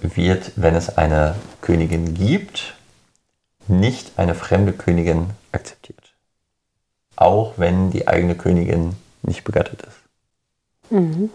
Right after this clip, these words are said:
Speaker 1: Ja, also ein paar Brutlinge sind nichts geworden.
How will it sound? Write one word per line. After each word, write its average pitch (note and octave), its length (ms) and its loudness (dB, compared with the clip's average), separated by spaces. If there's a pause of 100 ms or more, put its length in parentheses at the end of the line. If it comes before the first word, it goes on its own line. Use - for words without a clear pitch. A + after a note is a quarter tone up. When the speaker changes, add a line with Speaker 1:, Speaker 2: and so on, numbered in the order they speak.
(800)
Speaker 1:
Ja, - 300 2 (260)
also E2+ 540 2
ein F2 100 0
paar G#2 400 4
Brutlinge G2 440 2
sind F2 120 2
nichts F#2 200 0
geworden. G2 540 2